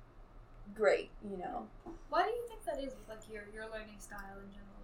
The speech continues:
Speaker 2: mindset?
Speaker 1: Um, I think, um, it's probably because, like, I just, I have,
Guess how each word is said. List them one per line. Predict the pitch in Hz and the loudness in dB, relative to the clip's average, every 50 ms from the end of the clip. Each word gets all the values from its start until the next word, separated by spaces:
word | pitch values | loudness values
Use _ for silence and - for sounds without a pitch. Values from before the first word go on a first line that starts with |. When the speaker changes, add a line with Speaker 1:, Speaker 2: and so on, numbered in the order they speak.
| - | -12
Speaker 2:
mindset? | - - - - - - - - - - - - - - - - - - - - | -12 -12 -12 -14 -12 -14 -16 -14 -14 -14 -14 -14 -14 -14 -16 -14 -16 4 12 12
Speaker 1:
Um, | 277 277 277 269 262 269 269 269 277 285 277 - - - | 12 12 12 12 12 12 12 10 6 4 0 0 8 8
I | 247 247 | 8 8
think, | 240 - - - 254 254 285 359 440 466 - - - - - - - - - | 8 2 -2 2 4 6 8 8 8 6 4 -2 -6 -6 -6 -6 -8 -2 2
um, | - 220 208 202 196 196 190 190 185 185 185 180 185 - - - - - - - - - - - - - - - - - - - - - - - - - - - - - - - - - - - - - - - - - - - - - - - - - - - - - | 4 6 8 8 8 8 8 6 2 0 -2 -6 -8 -10 -12 -16 -18 -16 -14 -14 -16 -14 -16 -18 -18 -16 -16 -16 -16 -16 -16 -16 -18 -18 -18 -18 -20 -18 -18 -18 -18 -18 -18 -18 -18 -16 -18 -18 -18 -18 -18 -18 -18 -18 -18 -20 -18 -18 -18 -20 -18 -18 -20 -20 -8 -6
it's | 247 - - - - - - - | -4 -4 -4 -6 -8 -14 -6 2
probably | 233 214 208 214 220 247 262 277 294 294 294 285 - | 6 8 8 8 8 6 2 2 0 0 -2 -4 -4
because, | 240 220 214 - - 226 214 208 202 202 196 196 196 190 - - | -4 -6 -6 -6 -2 2 4 4 6 4 2 0 -2 -4 -4 0
like, | 190 185 180 180 180 - - - - - - - - - - - - - | 4 6 6 4 4 0 -8 -14 -14 -14 -16 -14 -14 -14 -12 -12 0 2
I | 202 208 208 208 | 4 6 6 4
just, | - 220 220 214 - - - - - - - - - - - - - - - - - - - - - - - - - - - - - - - - - - | 4 2 0 0 -2 -6 -8 -10 -12 -12 -12 -12 -14 -14 -14 -16 -14 -14 -14 -14 -14 -14 -14 -16 -14 -14 -14 -14 -14 -14 -14 -14 -14 -12 -14 -14 -2 4
I | 208 208 208 | 6 6 6
have, | 208 - - 233 220 214 220 220 226 226 233 226 | 6 4 0 0 2 4 4 6 6 4 4 2